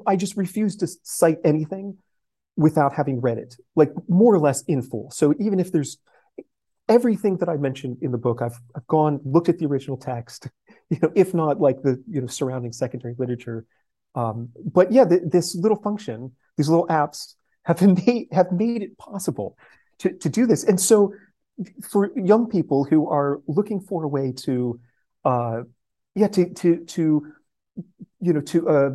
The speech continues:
um, accumulate, uh, more knowledge, <laughs> you know, uh, th-, throughout the semester, this is one, you know, possibility. And, and I don't think you need to be an auditory learner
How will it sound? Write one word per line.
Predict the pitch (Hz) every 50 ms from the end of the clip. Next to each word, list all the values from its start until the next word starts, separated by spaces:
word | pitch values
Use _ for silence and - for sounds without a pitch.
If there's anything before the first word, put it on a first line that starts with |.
| 139 - -
um, | 165 143 -
accumulate, | - - - - 220 202 180 180 165 165 160 147 - - - - _ _ _ _ _ _ _ _ _
uh, | 156 131 127 123 123 -
more | 147 147 185 196
knowledge, | 175 170 165 170 175 190 160 - - -
<laughs> | _
you | - 170 - - - - - - - _
know, | - - 151 - - _ _ _ _ 135 - 240 - _ - - -
uh, | - 151 151 139 135 135 135 135 - _ _ _ _ _ -
th-, | 202 - -
throughout | - - 170 170 160 165
the | 170 156
semester, | - - 151 147 143 - - - 147 143 139 135 135 - _ _ _ -
this | 185 185
is | 202 147
one, | 165 156 160 156 156 151 147 -
you | 151
know, | 139
possibility. | 135 - - 139 131 - 170 - 294 226 165 160 160 -
And, | 175 185
and | - 190 180 175 - _ _ _ _ -
I | 175
don't | 165 175 226 247 269 269
think | 233 202 - - _ _ _ _ _ _ -
you | - 190
need | 175 175 160
to | 160
be | 156 160
an | 147 143
auditory | - 143 135 135 - - 135 131 123 117 120 - _
learner | - 139 151 175 147 110 92 - -